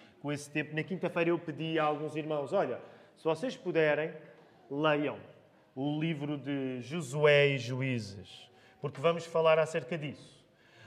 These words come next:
Alguns de nós temos estado a topar o desafio que foi colocado no primeiro sermão desta série, de ler a Bíblia do início ao fim. E eu sei que alguns têm feito um bom esforço e têm revelado,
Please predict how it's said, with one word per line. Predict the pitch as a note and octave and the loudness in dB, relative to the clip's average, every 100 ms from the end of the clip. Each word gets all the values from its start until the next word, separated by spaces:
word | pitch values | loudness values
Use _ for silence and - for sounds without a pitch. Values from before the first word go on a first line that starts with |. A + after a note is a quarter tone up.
| - | 2
Alguns | E3 F#3+ F#3+ A3 C#4+ D4+ G3+ | 4 6 2 -2 -4 -4 -4
de | A3 | -2
nós | G3 E3+ D#3 E3 D#3 | 4 6 6 4 -2
temos | - F3+ F#3+ - | -6 -4 -4 -8
estado | - F3 E3+ F3+ F#3 | 0 4 6 4 0
a | |
topar | F3+ - A#3+ - G#3+ G#3 | -6 -10 -10 0 2 4
o | G#3 | 0
desafio | E3 F#3+ - F#3+ G3+ G#3 | -4 -6 -4 -4 -2 -4
que | - | -4
foi | G3 F#3 | -2 -2
colocado | F#3+ F#3 F#3 F#3 F#3 | -4 -2 4 4 4
no | F#3 | 0
primeiro | F3+ F#3 F3+ F3+ F3 F3 F3 - - | -2 2 6 6 6 0 -4 -12 -18
sermão | - E3 E3+ F3 | -8 -2 0 0
desta | F3 E3+ F3+ | -2 -4 -8
série, | - D#3+ B2 A2 - - - | -4 -2 -2 -8 -16 -20 -6
de | C3+ | -4
ler | C#3 D3+ E3 | -2 0 0
a | E3 D#3+ | 2 0
Bíblia | D3 E3 E3 E3 | 0 -2 0 0
do | D3+ | 0
início | D#3 D#3 D#3 D#3+ | -2 -2 -4 -2
ao | D3+ | -2
fim. | D3+ C3 G#2 - - _ _ | -2 -8 -12 -16 -20 _ _
E | C#3+ | -6
eu | |
sei | C#3+ F3 | -4 -4
que | E3+ | -2
alguns | F3 E3 G#3 - | -2 -2 -6 -8
têm | F3+ F3 | -8 -8
feito | E3+ F3 F3 | -6 -6 -6
um | E3+ D#3+ | -10 -6
bom | D#3+ F3 | -6 -6
esforço | E3+ - D#3 F3 E3+ | -8 -6 -4 -4 -8
e | |
têm | D#3 E3 D#3 | -6 -6 -4
revelado, | C#3+ C#3 D3 C#3+ C#3 A#2+ A2+ | -8 -8 -4 -2 -2 -4 -10